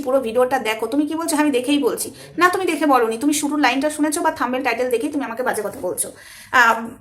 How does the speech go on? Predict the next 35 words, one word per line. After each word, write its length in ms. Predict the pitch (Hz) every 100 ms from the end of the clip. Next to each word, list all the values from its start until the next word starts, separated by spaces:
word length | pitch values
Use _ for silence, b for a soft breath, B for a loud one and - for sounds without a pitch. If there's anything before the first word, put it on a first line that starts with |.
| 254
ডিজে 180 | 285
অরুণ 200 | 320 320
দাকে 200 | 320 320 320 320
আমি 100 | 277 294
কেন 120 | 277 302 269 247 - B B B
মারতে 220 | 247 247 254
যাবো? 160 | 202 185
আর 140 | 214 226 220
জীবিত 180 | 262
মানুষ 260 | 277 269 277 - - B B 233
মরে 360 | 247 269 262 277 - - 247
গেছে, 200 | 254 254 247
মরে 140 | 247
গেছে 160 | 247 254
বলে 180 | 240 240
শোরগোল 520 | 254 226 226 226 240 -
আমি 100 | 262 254
করিনি, 260 | 190 - - -
যারা 160 | 208
করেছে 340 | 240 247 262 370 - b b b b _ - -
তাদের 260 | 285 285 311
against 300 | 269 269 247
আমার 140 | 240 226
ওই 60 | 220
ভিডিওটা, 340 | 185 170 156 151 - _ -
ঠিক 140 | 277
আছে? 200 | 320 320 - - _ _ -
ডিজে 180 | 254 254
অরুণ 280 | 226 247 269
দাকে 300 | 269 277 269
নিয়ে 440 | 254 262 240 294 302
যারা 240 | - 220 226
মিথ্যা 240 | 269 311
রটিয়েছে 440 | 269 240 285 294 359 - B B -
এবং, 220 | 294